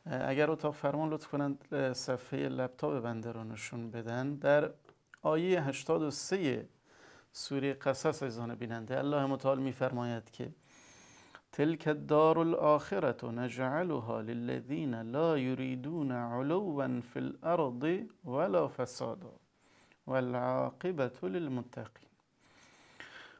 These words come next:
آخرت رو ما به کسانی می‌دیم که علو در روی زمین نمیخوان، به دنبال برتری طلبی، برتری جویی، سلطه طلبی، تسلط بر دیگران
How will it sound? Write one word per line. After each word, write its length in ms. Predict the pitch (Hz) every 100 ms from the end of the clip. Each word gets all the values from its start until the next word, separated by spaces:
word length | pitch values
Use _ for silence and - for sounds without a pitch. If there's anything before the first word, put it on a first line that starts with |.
| _
آخرت 540 | 151 160 - 214 240 214
رو 120 | 208
ما 160 | 208
به 80 | 208
کسانی 600 | 202 165 156 202 226 196
می‌دیم 480 | 151 135 120 151 170
که 460 | - 175 185 190 -
علو 800 | 135 127 123 143 170 226 214 202
در 240 | 165 139 131
روی 540 | 120 156 131 127 123
زمین 520 | 113 123 120 143 151 147
نمیخوان، 600 | 143 123 - 123 110 110
به 120 | 123
دنبال 760 | 131 127 135 147 151 151 151
برتری 800 | 147 - - 135 123 - 123 120
طلبی، 640 | 120 131 123 120 120 139
برتری 680 | 131 123 120 117 127 117 117
جویی، 680 | 107 120 117 123 127 139 143 - _ - _ _
سلطه 540 | - - 127 117 - 123
طلبی، 800 | - 120 117 110 123 131 147 143
تسلط 640 | - 107 - 120 120 123 143
بر 200 | 139 139
دیگران 720 | 135 139 143 143 151 156